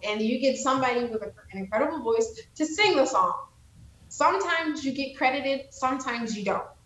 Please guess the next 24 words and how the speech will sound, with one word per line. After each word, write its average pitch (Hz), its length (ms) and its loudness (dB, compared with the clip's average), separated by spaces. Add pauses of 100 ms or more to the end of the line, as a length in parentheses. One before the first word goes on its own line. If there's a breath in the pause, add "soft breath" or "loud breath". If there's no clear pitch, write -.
(200)
But 226 120 4
it's 226 200 0
the 240 120 4
singer 233 600 4
that 185 200 -4
gets 233 180 4
all 247 300 8 (100)
the 233 60 -4
credit 202 360 -2
and 196 180 -4
all 190 280 -2
the 190 320 -8
glory 180 340 0
and 175 120 -4
whatever, 175 340 -2
whatever, 269 380 4
because 214 420 -2
he 196 180 -6
or 196 80 -2
she 185 280 -4
is 180 100 -4
doing 180 240 -4
the 175 60 -6
performance. - 600 -10